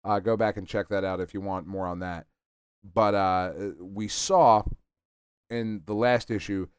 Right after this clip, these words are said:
that the Reavers were showing up. Lady Deathstrike and Bone Crusher was the fucking guy with the tank treads that I couldn't remember.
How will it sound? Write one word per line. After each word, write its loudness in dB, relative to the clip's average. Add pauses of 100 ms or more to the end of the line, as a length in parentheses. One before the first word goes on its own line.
(260)
that 0
the -2
Reavers 0
were -2
showing -2
up. -6
Lady 0
Deathstrike -2
and -10
Bone -2
Crusher -2
was -6
the -12
fucking -4
guy 0
with -6
the -10
tank -8
treads -4
that -4
I -8
couldn't -6
remember. -4